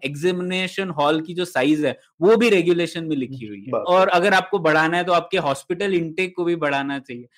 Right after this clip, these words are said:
Speaker 1: तो आप मान लीजिए, इतनी कॉम्प्लेक्स है रेगुलेशन कि, अ, सिर्फ वही लोग, अ, हॉ-, मेडिकल हॉस्पिटल स्टार्ट करेंगे, जो ये, अ, भ्रष्टाचार के through इन रेगुलेशन को तोड़ मरोड़ सके।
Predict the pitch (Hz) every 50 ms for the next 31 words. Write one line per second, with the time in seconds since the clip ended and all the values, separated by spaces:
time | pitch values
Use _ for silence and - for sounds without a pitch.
0 | _ - 233 247 - 175 185 202 226 277 - 180 170 175 196 208 208 202 202 208
1 | 196 190 202 208 202 - 175 156 _ _ - 190 190 233 294 285 - 165 151 151
2 | 151 165 165 170 165 170 - 160 147 143 131 127 135 131 131 135 131 - 165 180
3 | 185 _ _ 233 _ - 202 226 220 208 - _ - 139 139 143 143 139 - -
4 | 262 285 277 196 160 139 143 147 156 185 214 220 202 190 190 196 196 190 - _
5 | _ _ _ _ - 135 135 131 135 135 135 135 143 135 - - 147 156 151 156
6 | 160 143 139 139 156 156 170 160 160 151 147 - - 147 143 156 156 156 - -
7 | 131 131 135 139 - - 143 139 139 143 143 160 196 220 _ _ _ _ _ 139
8 | 135 156 170 180 190 202 202 185 156 156 156 170 175 175 170 160 - - - 135
9 | 131 123 120 120 120 131 131 127 - - - 160 156 156 160 165 160 160 156 156
10 | - 170 156 - 160 170 202 240 247 _ _ _ _ _ 165 170 175 180 170 151
11 | 147 139 135 151 151 151 156 151 151 - 165 160 160 214 233 - - 151 143 135
12 | 123 120 113 104 104 98 - _ _ _ _ _ _